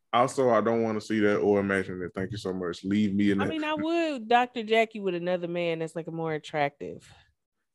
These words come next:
Speaker 1: I
Speaker 2: But not with Curtis looking like
Speaker 1: Uh,
Speaker 2: Lurch.
Speaker 1: o-, o-, okay,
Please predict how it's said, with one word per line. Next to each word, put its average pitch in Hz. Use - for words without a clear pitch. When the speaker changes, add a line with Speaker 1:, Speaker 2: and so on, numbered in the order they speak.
Speaker 1:
I -
Speaker 2:
But 202
not 269
with 226
Curtis 214
looking 190
like 165
Speaker 1:
Uh, 156
Speaker 2:
Lurch. -
Speaker 1:
o-, 104
o-, 110
okay, 92